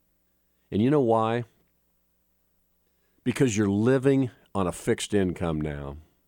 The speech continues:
and you've got to be cautious. And even one mistake,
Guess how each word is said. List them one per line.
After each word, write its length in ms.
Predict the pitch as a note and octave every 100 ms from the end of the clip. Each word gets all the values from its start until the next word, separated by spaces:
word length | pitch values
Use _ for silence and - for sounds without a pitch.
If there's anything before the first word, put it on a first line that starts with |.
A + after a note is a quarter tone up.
| _ _ _ _ _ _ _ _
and 400 | G#2+ G#2 G2 G2
you've 300 | G2+ F2+ -
got 320 | - A2+ A2+
to 100 | -
be 160 | G#2 G#2+
cautious. 640 | - F#2 E2 - C2 - - _ _ -
And 140 | A2
even 320 | B2 G#2+ F#2+
one 280 | F#2 B2 D3+
mistake, 760 | D3 - - A#2 E2+ - -